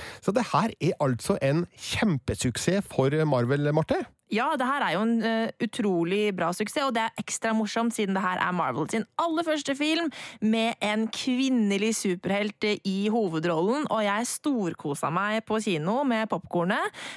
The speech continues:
Speaker 2: eh, for det her er jo en sånn skikkelig, eh, ganske lun og morsom, eh, superheltfilm, eh, som også byr på stilig action.
Speaker 1: Og ekstra gøy for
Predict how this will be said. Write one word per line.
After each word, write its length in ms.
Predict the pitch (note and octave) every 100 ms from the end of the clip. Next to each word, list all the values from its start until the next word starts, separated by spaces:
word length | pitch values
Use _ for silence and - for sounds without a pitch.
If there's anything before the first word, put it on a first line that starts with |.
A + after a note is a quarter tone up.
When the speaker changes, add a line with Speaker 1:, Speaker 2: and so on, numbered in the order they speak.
| -
Speaker 2:
eh, 500 | A3 A3+ A#3 A#3 A#3
for 140 | A3+
det 80 | A#3+
her 140 | A#3+ A#3
er 140 | F3+
jo 20 | A3
en 80 |
sånn 160 | A3 A3+
skikkelig, 360 | B3+ - G#3 A3 - - - - -
eh, 240 | - -
ganske 280 | E3 D#4+ F4
lun 580 | D4+ A#3 A#3 A#3 C#4 D#4+ -
og 80 |
morsom, 760 | D4 D#4+ E4 - - - G#3+ B3
eh, 120 | B3
superheltfilm, 800 | B3 G#3+ F3+ F#3+ F3+ D4 F#4 C#5
eh, 100 | C4
som 180 | C4 C#4+
også 200 | F#3 -
byr 240 | G#3+ E3 G3
på 500 | F#3 F3+ F3+ F#3 G3+
stilig 380 | - A#3+ E3+ -
action. 380 | - - - - - - - _
Speaker 1:
Og 160 | F3 -
ekstra 500 | D#3 - - - C#3+
gøy 340 | C#3+ A#2 A2 A#2
for 260 | - B2+